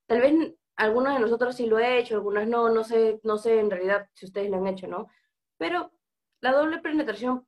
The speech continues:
suele, suele ser como que algo muy placentero, pero que aún en las mentes de las personas despierta un poco de miedo, de inseguridades. Todavía es un tabú hablarlo. Sobre todo para las personas que tienen como que su pareja,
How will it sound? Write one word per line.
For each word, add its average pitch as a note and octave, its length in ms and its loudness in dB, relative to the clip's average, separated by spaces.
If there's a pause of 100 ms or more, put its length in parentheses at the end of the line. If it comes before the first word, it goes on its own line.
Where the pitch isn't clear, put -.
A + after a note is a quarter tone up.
(120)
suele, C4 800 2
suele B3 240 -4
ser B3+ 140 -2
como C4+ 240 -6
que G#3 100 -4
algo A3+ 400 0
muy G#3+ 200 -2
placentero, G#3 640 -4
pero G3+ 400 -2
que G3 300 -6
aún A3 340 0
en C4 120 -4
las G3 140 -4
mentes A3 280 -2
de A#3 100 -4
las A3+ 80 -14
personas G3+ 400 -8 (300)
despierta A3+ 1120 -2
un A3 160 -4
poco A3 240 -2
de G3 160 0
miedo, G#3+ 640 0
de G3 80 -2
inseguridades. F#3+ 1080 -2 (340)
Todavía B3 280 0
es E4 100 -6
un D#4 160 0
tabú A3 360 0
hablarlo. E3+ 380 -8 (440)
Sobre A#3+ 260 0
todo C#4+ 360 0
para C#4+ 160 0
las A#3 160 -4
personas A#3+ 440 -4
que G#3+ 120 0
tienen A3 840 0
como F#3+ 300 -6
que F#3+ 280 -6
su G3 140 -4
pareja, G#3+ 480 -6